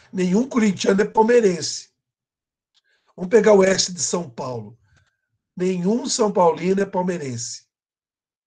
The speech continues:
Ok? Por quê? Olha a diferença. Aqui, o S tá onde? Dentro de P. Então, tudo que eu disser de S faz parte de P. Tudo que eu disser de S faz parte de P.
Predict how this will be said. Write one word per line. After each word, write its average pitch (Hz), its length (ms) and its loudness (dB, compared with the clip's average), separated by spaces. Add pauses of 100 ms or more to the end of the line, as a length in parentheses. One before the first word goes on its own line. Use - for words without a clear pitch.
(1160)
Ok? 220 440 -2 (680)
Por 190 180 0
quê? 156 340 -4 (280)
Olha 175 180 4
a 220 40 8
diferença. 190 640 2
Aqui, 160 600 2
o 151 140 -4
S 202 360 0
tá 202 160 2
onde? 147 400 -2 (300)
Dentro 214 500 -2
de - 120 -6
P. 190 400 -4 (800)
Então, 208 140 6
tudo 285 420 -6
que - 80 -10
eu - 60 -2
disser 185 420 0
de 160 160 -8
S 190 580 0 (220)
faz 180 220 -6
parte 202 340 -2
de 226 80 -6
P. 190 340 -2 (1300)
Tudo 220 200 -2
que - 80 -6
eu 226 60 0
disser 170 260 -2
de 165 140 -4
S 185 220 0
faz 226 120 -4
parte 220 260 -4
de - 40 -8
P. 135 260 -4